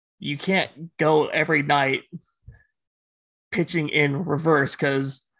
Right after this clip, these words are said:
ha-, or having your closer come in, in the sixth or seventh inning. 'Cause I can, I, I, people have said, "Well, sometimes, you know, the most important inning is the sixth or seventh inning, and that's, that's where you can save the game." No, that's bullshit. You save the game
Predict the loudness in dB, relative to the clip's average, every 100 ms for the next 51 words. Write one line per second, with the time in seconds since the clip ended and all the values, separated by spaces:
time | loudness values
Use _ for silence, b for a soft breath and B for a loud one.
0 | _ _ _ 0 2 4 4 2 2 -2
1 | 0 0 0 0 -2 -4 -6 -8 -6 -4
2 | -2 -2 -2 -2 -2 -6 -6 -6 -2 -2
3 | -2 -6 -10 b b -6 -6 -6 -10 -14
4 | -8 -6 0 2 2 2 2 2 0 -4
5 | -4 -2 -2 0 0 0 0 0 -2 -4
6 | -6 -4 -4 -4 -6 -8 -8 -6 -8 -8
7 | -8 -8 -2 -2 -2 0 0 2 0 -2
8 | -4 B B -2 -2 -2 -2 0 2 2
9 | 0 4 2 2 -2 -4 -6 0 2 2
10 | 2 -2 -2 -2 -4 -4 -8 -8 -6 -2
11 | 0 0 0 0 -2 -4